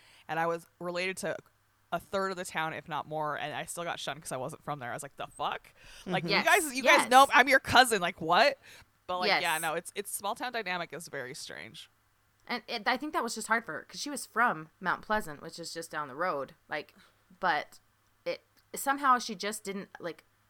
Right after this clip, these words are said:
Speaker 3: assimilate as well as she had hoped. And so that was hard for her,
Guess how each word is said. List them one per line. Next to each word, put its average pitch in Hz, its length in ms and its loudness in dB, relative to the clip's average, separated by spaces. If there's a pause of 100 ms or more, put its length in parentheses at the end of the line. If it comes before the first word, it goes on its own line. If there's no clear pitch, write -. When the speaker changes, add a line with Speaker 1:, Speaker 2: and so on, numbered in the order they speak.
(160)
Speaker 3:
assimilate 185 600 -4
as - 160 -10
well 151 140 -2
as 160 100 -8
she 160 340 -10
had 165 140 -10
hoped. 139 380 -8
And 160 140 -12
so 147 320 -4 (600)
that 247 180 4
was 269 140 -2
hard 226 220 0
for 220 160 -4
her, 196 460 -4